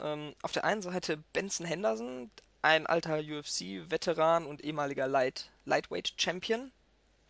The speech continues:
gegen Michael Chandler. Das ist derjenige, der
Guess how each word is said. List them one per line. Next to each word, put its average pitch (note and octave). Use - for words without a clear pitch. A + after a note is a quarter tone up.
gegen F3+
Michael F#3+
Chandler. G3+
Das F3+
ist F3
derjenige, F3
der D#3